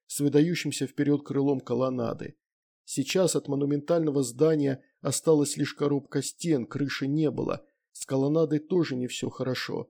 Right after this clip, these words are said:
В центре многочисленные пеньки обломанных колонн и лишь слева и справа по нескольку штук, сохранившихся почти в полной своей высоте.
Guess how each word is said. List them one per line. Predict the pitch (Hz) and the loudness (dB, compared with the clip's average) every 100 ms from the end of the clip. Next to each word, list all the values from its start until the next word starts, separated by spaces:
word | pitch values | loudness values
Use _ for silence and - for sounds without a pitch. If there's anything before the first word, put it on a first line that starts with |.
| _ | _
В | - | -8
центре | - 180 190 160 151 | 0 2 2 2 2
многочисленные | 151 147 143 180 - 151 147 | 4 2 0 -2 -2 0 0
пеньки | 143 147 143 - 156 | 0 -2 -4 2 4
обломанных | 131 143 151 131 123 - | 4 4 2 2 -2 -2
колонн | 127 127 165 143 | 0 4 4 2
и | - 131 | 0 -2
лишь | 131 - | -2 -2
слева | - 143 156 123 | -2 2 4 4
и | 117 | 0
справа | - - 143 151 135 | -4 -2 2 2 2
по | - | 0
нескольку | 127 147 143 131 - 127 | 0 0 0 -6 -8 -12
штук, | - 165 - | -4 -4 -4
сохранившихся | 135 - 135 147 151 - - 127 | -6 -4 -2 0 -2 -6 -8 -6
почти | - 120 - 143 | -6 -6 -6 -6
в | - | -4
полной | 143 147 131 123 | 0 0 0 -2
своей | - 127 127 | -4 -4 -2
высоте. | 123 120 127 120 - - | -2 -4 -4 -6 -8 -10